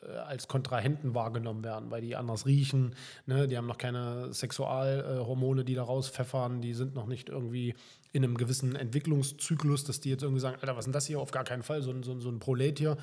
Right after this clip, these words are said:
Ähm, aber diesen Welpenschutz gibt's halt nicht. Es gibt genug Hunde, die auch Welpen kaputt machen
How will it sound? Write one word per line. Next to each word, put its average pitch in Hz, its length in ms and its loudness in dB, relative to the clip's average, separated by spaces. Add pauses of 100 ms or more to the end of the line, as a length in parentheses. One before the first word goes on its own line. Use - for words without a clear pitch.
(520)
Ähm, 139 240 6
aber 131 160 4
diesen 131 400 4
Welpenschutz 135 480 2
gibt's 135 200 2
halt 123 200 0
nicht. 104 160 -6
Es 110 100 -10
gibt 131 140 -4
genug 127 260 0
Hunde, 135 220 4
die 131 240 0
auch 135 180 -10
Welpen 131 280 -2
kaputt 135 280 -4
machen 104 240 -4